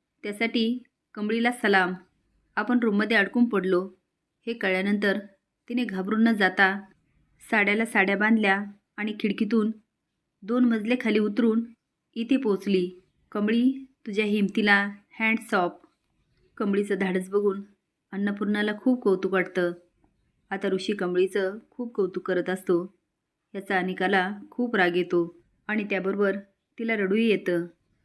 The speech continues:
ऋषी म्हणतो, "कंबळीसाठी जोरदार टाळ्या होऊ द्या." निंगी म्हणते, "कंबळी, अगं अडकली होती तर मला सांगशील की नाही?"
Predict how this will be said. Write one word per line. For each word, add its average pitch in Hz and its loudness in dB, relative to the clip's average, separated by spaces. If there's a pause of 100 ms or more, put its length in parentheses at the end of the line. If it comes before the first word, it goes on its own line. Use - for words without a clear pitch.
(140)
ऋषी 202 -2
म्हणतो, 214 -2
"कंबळीसाठी 208 0 (460)
जोरदार 214 0
टाळ्या 190 4
होऊ 190 4
द्या." 175 2 (680)
निंगी 190 -2
म्हणते, 208 0
"कंबळी, 202 0 (440)
अगं 196 -4
अडकली 190 0
होती 202 2 (360)
तर 220 -10
मला 226 0
सांगशील 214 0
की 285 8
नाही?" 190 2